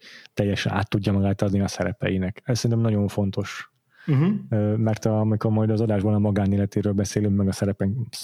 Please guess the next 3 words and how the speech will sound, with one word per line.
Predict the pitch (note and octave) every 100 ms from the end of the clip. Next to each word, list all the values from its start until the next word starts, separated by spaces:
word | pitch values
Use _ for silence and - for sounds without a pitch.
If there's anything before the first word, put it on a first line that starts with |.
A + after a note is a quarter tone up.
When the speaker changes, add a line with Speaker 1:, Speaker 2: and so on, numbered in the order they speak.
| - -
Speaker 1:
szerepeken | - G#2 G#2 G#2+ G2+
kívüli | - A2+ G#2+ G#2
jelenségéről, | G#2 G#2 G#2 G#2 A2+ B2+ - _ A2+ A#2 B2+ D3 - A#2+ A#2 A2+ A2+ A#2+